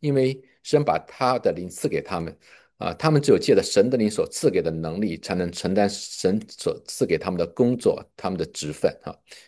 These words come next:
所以他们其实并不能，呃，不可能靠自己的血气、自己天然能力来做神的工作。好，那其实如果回到我们今天的这样一个服侍的岗位也是，我们其实是，啊，神呼召我们，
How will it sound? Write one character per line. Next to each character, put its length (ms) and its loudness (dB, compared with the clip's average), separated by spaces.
所 100 6
以 60 4
他 120 0
们 80 2
其 160 -2
实 220 0
并 200 2
不 60 -4
能， 300 -2
呃， 160 -8
不 80 4
可 180 0
能 140 0
靠 180 4
自 120 -2
己 80 2
的 100 -2
血 300 2
气、 200 -8
自 220 -4
己 80 0
天 180 0
然 180 4
能 180 -4
力 100 -4
来 160 -2
做 200 0
神 180 -6
的 80 -8
工 200 -8
作。 220 -8
好， 200 -12
那 100 2
其 160 -2
实 120 0
如 160 2
果 160 4
回 120 2
到 100 4
我 60 2
们 100 -6
今 160 -2
天 140 -2
的 100 -2
这 100 -2
样 80 -2
一 40 -8
个 60 -10
服 160 -12
侍 120 -8
的 100 0
岗 220 -6
位 100 -6
也 120 -10
是， 260 -8
我 80 -6
们 80 -2
其 120 -6
实 180 -8
是， 340 -4
啊， 300 -6
神 240 2
呼 160 4
召 180 8
我 140 6
们， 200 -4